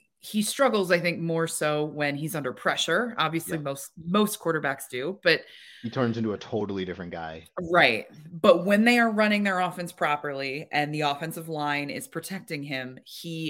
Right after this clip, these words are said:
Speaker 1: is consistent. He's not, he's not normally super dangerous, so, or risky, you know, I should say dangerous for the forty-niners, meaning he's not gonna turn the ball over a ton, um, in stupid plays unless he's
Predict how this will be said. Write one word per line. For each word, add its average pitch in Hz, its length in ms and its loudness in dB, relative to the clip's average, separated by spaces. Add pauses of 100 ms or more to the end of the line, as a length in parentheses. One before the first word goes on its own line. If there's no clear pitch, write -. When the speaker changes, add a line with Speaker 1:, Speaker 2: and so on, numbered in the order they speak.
Speaker 1:
is 147 220 0
consistent. 139 720 -8
He's 139 260 -8
not, 143 280 -2 (100)
he's 151 240 -10
not 143 180 -2
normally 147 340 -4
super 147 320 -8
dangerous, 147 720 0 (420)
so, - 280 2
or 156 260 6
risky, 208 720 -2
you 220 120 -2
know, 196 200 2
I 190 80 -2
should 180 180 -10
say 165 100 0
dangerous 147 440 -4
for 156 100 -6
the 151 60 -4
forty-niners, 139 560 -2
meaning 143 160 -6
he's 143 160 -6
not 143 180 0
gonna 165 140 -2
turn 165 160 -6
the 156 100 -4
ball 143 180 -2
over 139 200 -4
a 123 80 -8
ton, 170 600 0
um, 143 220 0
in 139 160 -6
stupid - 480 -10
plays 147 380 0
unless 139 340 -2
he's 143 160 -10